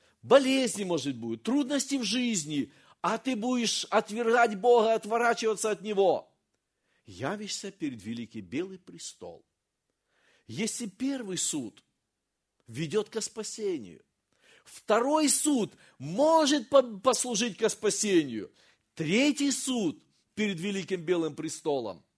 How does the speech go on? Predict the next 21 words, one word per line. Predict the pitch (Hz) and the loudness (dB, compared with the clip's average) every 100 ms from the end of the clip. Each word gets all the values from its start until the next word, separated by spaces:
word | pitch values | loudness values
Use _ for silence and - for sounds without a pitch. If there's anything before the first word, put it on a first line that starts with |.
| _ _ _ _ _ _ 107 | _ _ _ _ _ _ -12
ведёт | 117 113 117 - _ _ _ _ | -10 -8 -10 -12 _ _ _ _
к | - _ _ _ | -20 _ _ _
осуждению. | 120 - 110 101 - 127 104 92 - _ _ _ _ _ _ _ _ _ _ _ _ | -16 -14 -14 -14 -10 -10 -8 -12 -20 _ _ _ _ _ _ _ _ _ _ _ _
Что | - - 160 | -16 -6 -6
выберешь | 247 247 254 - | -6 -10 -12 -14
ты? | - 107 - _ _ _ _ _ _ _ _ _ _ _ _ _ _ - | -16 -20 -20 _ _ _ _ _ _ _ _ _ _ _ _ _ _ -2
Вот | 175 - | -2 0
сейчас | 190 - 262 - | -2 2 2 2
в | 208 | 2
этом | 220 233 | 2 0
собрании | - 196 185 202 226 226 226 _ _ _ _ _ _ _ _ | -2 0 2 2 0 -6 -10 _ _ _ _ _ _ _ _
ты | - | -8
скажешь: | 180 214 196 214 | -4 0 0 0
"Я | 202 | -2
понимаю, | 202 202 202 180 | -2 -2 0 0
что | - 185 | -2 -4
я | 180 | -4
не | 175 | -6
прав | 196 185 175 | -2 -2 -2
перед | 175 170 160 | -6 -8 -2
Богом, | 226 196 208 | -2 0 -2